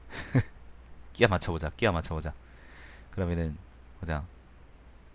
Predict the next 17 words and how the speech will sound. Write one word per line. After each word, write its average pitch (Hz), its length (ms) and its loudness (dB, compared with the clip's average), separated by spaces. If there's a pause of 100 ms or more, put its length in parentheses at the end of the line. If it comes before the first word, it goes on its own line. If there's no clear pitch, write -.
(1600)
아, 113 380 12
이거 104 220 4 (100)
개수를 101 320 2
어떻게 90 160 0
끼워 85 180 -2
맞춰야 78 200 -4
될까? 76 180 -6 (800)
일, 120 400 4
이고, 85 400 0
마이너스 85 580 0
일, 85 180 0
삼이면 - 500 -2 (840)
<laughs> - 600 -14
진짜 101 240 2
끼워 92 200 2
맞추는 78 320 -2
거다. 80 200 -4